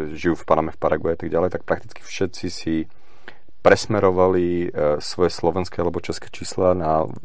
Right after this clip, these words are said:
české vojip čísla a tak, aby mohli prijímať proste cez vojip hovory a české SIM karty a slovenské SIM karty nechali v šuflíkoch, tak tým pádom, tým pádom aj napriek tomu, že môžu prijímať č-, české hovory, volať cez vojip,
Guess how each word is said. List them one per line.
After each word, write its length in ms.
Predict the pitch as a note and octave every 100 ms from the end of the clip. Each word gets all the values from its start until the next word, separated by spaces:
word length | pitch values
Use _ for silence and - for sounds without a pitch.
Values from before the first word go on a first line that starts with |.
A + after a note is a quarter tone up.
| -
české 340 | - - - -
vojip 280 | E2 F2 G2 F#2
čísla 480 | F#2+ - A2+ C#3 - - - - - - -
a 220 | D#2+ D#2
tak, 180 | D2+ E2
aby 100 | E2+
mohli 220 | F2 E2+ F2
prijímať 360 | - E2 D#2+
proste 280 | - E2 -
cez 80 | D#2 D#2
vojip 200 | E2+ E2 D#2+
hovory 400 | F2 G2 A2+ C#3+ - - - -
a 200 | - C#2+
české 320 | - - - -
SIM 180 | -
karty 480 | - D#2+ - - E2
a 80 | E2
slovenské 400 | - D#2+ D#2+ -
SIM 140 | -
karty 240 | E2 D#2+ -
nechali 280 | D#2+ - F2+
v 60 |
šuflíkoch, 480 | - - G2 - G2+
tak 160 | - -
tým 140 | D#2+
pádom, 300 | D#2+ D#2+ E2 - - - - -
tým 80 | F2
pádom 180 | F#2 F#2
aj 40 | F2+
napriek 160 | F2+ F#2
tomu, 140 | F#2
že 60 | E2+
môžu 220 | E2+ E2+ E2+ - - - - - - - -
prijímať 400 | F#2+ G2 F#2+ F#2
č-, 220 | - - - F#2
české 320 | - - -
hovory, 280 | E2+ F2+ F2
volať 520 | D#2+ F2+ F2+ E2+ -
cez 80 | D#2
vojip, 520 | E2 F2+ G#2+ G#2+ A2+